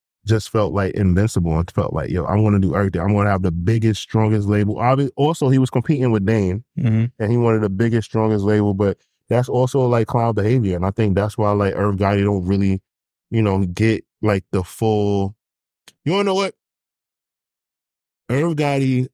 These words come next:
Speaker 1: and Ja Rule are the guys who, uh, they're cool and they, and they, and, like, people like them, but, like, sometimes, like, they always gotta make sure,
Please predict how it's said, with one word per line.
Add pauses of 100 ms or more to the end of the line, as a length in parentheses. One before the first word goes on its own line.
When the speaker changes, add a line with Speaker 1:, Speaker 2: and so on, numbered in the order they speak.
Speaker 1:
and
Ja
Rule
are
the
guys
who,
uh, (2000)
they're
cool
and
they,
and
they,
and,
like,
people
like
them,
but,
like,
sometimes,
like,
they
always
gotta
make
sure,